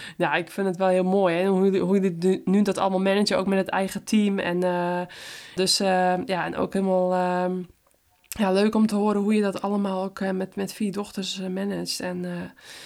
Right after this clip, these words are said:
ja, dan zijn we een beetje op het einde gekomen. Heb jij nog nabranders, eh, Natas, eh, wa-, of je nog, eh, heb je nog iets wat je te binnen schiet, ehm,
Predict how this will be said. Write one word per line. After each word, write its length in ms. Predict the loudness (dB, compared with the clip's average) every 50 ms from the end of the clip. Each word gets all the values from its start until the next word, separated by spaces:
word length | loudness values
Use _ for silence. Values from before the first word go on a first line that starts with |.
| -18 -18 -18 -18 -20 -20 -20 -20 -20 -20 -10
ja, 200 | -4 0 2 2
dan 100 | 2 2
zijn 140 | 4 2 4
we 60 | 4
een 60 | 4 4
beetje 220 | 2 2 0 -2
op 80 | -4 -6
het 120 | -6 -6
einde 280 | -2 2 2 2 2 2
gekomen. 580 | 0 -4 -2 0 2 2 2 2 2 2 2
Heb 160 | 0 0 0
jij 100 | 2 2
nog 200 | 4 4 4 4
nabranders, 720 | 4 4 4 4 2 2 2 0 0 2 0 0 0 -2 -2
eh, 80 | 0 0
Natas, 460 | -2 -2 -2 -2 -2 -2 0 -2 -2
eh, 160 | -2 -2 0
wa-, 100 | 0 -2 -2 -2
of 140 | -2 -2 -2
je 120 | -2 0
nog, 300 | 0 0 -2 -4 -4 -2
eh, 260 | 0 0 2 0 0
heb 160 | -2 -4 -6
je 60 | -4 -4
nog 340 | -4 -4 -6 -8 -8 -6
iets 280 | -4 -4 -4 -4 -4 -4
wat 160 | -4 -6 -6
je 60 | -6
te 120 | -10 -6 -2
binnen 240 | -2 0 0 0 0
schiet, 360 | -2 -2 -4 -8 -6 -6 -4
ehm, 440 | -4 -2 -2 -2 -2 -4 -4 -4